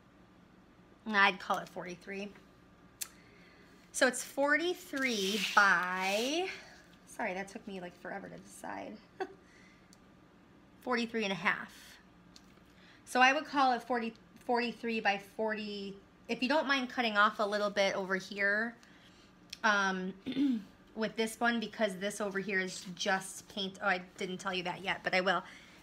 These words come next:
Um, you could cut this off. So this is a special diamond partial painting. So, um, like, all of this stuff is painted on.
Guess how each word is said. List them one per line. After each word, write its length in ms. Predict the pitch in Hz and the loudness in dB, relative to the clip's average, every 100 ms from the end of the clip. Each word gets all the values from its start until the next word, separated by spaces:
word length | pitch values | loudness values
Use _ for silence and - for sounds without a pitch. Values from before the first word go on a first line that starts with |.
| - | 0
Um, 340 | 208 185 185 | 2 0 -2
you 100 | 220 | -4
could 160 | 214 220 | -4 -6
cut 260 | - 214 190 | -2 -2 -2
this 220 | 185 - | -4 -2
off. 520 | 175 180 - - - - - - - - - - - - - - - - - - | -2 -2 -6 -14 -14 -12 -12 -12 -16 -20 -16 -12 -10 -12 -12 -14 -14 -16 -16 -2
So 120 | 254 | 0
this 200 | 269 294 | 2 0
is 100 | 277 | 0
a 100 | 254 | 0
special 380 | - 240 - 214 | 2 2 2 2
diamond 400 | 208 208 196 190 | 2 2 -2 0
partial 600 | - 185 - 226 226 247 | 2 2 2 0 0 -2
painting. 540 | - 240 233 254 254 269 - - - - - - | -6 -8 -6 -6 -6 -8 -12 -20 -20 -20 -20 -10
So, 380 | - 226 202 190 | 2 4 4 2
um, 500 | 202 185 170 190 190 - - - | 2 2 0 -6 -8 -16 -10 -2
like, 160 | 202 - | 0 4
all 200 | 214 214 | 6 6
of 240 | 202 190 | 2 -2
this 600 | 196 240 - - - - - - - - - - - - - - - | 0 0 0 -6 -6 -6 -10 -16 -20 -20 -20 -20 -20 -20 -20 -20 -20
stuff 460 | - - 262 262 - | -10 2 4 4 2
is 180 | 196 196 | -6 -4
painted 420 | - 202 185 - | -4 -2 -2 -4
on. 420 | 151 147 - 208 | -2 -4 -8 -12